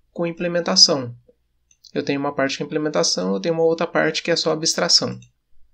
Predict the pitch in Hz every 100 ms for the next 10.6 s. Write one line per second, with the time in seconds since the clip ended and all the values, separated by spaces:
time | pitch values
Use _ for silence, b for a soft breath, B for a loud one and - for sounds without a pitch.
0 | _ - 151 147 - 165 185 190 190 165
1 | - 151 147 - - 135 139 143 156 135
2 | 139 - 196 254 _ _ _ _ _ _
3 | _ _ _ _ _ _ _ _ _ 156
4 | 147 143 135 143 139 135 135 151 156 156
5 | 175 170 175 226 - - _ 147 139 143
6 | 139 139 151 170 175 208 - 226 226 _
7 | - B - 170 - 196 196 175 165 160
8 | - 135 139 165 165 160 - 156 180 143
9 | 123 185 175 - - _ _ _ - 131
10 | 131 139 143 147 123 -